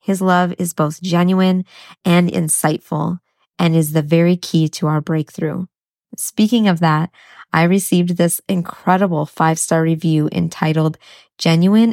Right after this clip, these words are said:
and Insightful from Brittany T in Iowa, and it says, "Corey is wise beyond her years and has so much value to instill. It's clear that her life experiences have equipped her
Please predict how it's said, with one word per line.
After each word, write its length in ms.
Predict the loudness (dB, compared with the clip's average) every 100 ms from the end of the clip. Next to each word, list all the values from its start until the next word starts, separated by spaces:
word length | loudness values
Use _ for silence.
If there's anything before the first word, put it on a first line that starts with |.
| 0
and 320 | 2 2 0
Insightful 840 | -2 -4 -2 -2 -2 -4 -4 -4 -8 _ -20 _
from 220 | -2 2
Brittany 300 | 0 2 0
T 340 | 0 2 4 4
in 200 | 0 0
Iowa, 560 | 0 2 2 0 -2 0
and 160 | 0
it 100 | 0
says, 540 | -2 -4 -2 -4 -8 -16 _ _ _ _ -4
"Corey 380 | 0 4 4
is 220 | 2 -2 -4
wise 640 | -6 -2 0 2 2 0
beyond 380 | -2 -2 -2 -4
her 120 | -4
years 540 | -2 -4 -4 -8 -10 _ _ _ -4
and 160 | -2 0
has 260 | 0 0
so 580 | -4 -2 2 4 4 2
much 300 | 2 0 -2
value 520 | 0 2 2 0 -2
to 180 | -4 -4
instill. 680 | -4 -6 -4 -2 -2 -6 -12 _ _ _ _ _
It's 240 | -2 -2 -6
clear 600 | -4 0 2 2 0 0
that 180 | 0 0
her 120 | 0
life 300 | 2 2 0
experiences 800 | -6 -6 -2 0 0 -2 -4 -4
have 180 | -4 -4
equipped 480 | -6 -6 -4 -4 -4
her 280 | -4 -4